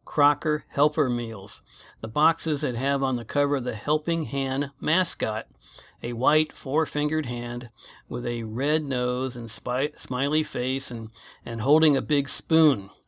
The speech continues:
Those all-in-the-box dinners were introduced around nineteen seventy-one and began with Hamburger Helper, but since then,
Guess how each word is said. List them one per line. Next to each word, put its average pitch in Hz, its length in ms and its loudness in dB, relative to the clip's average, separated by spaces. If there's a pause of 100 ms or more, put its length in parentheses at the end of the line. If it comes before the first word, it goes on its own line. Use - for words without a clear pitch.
(140)
Those 170 340 6
all-in-the-box 165 960 4
dinners 139 500 0
were 135 120 -6
introduced 143 640 -2
around 131 280 -2
nineteen 160 520 -4
seventy-one 131 920 -2 (840)
and 147 180 2
began 175 540 2
with 131 160 -2
Hamburger 147 640 2
Helper, 135 540 -2 (160)
but 131 100 -4
since 196 320 2
then, 123 460 0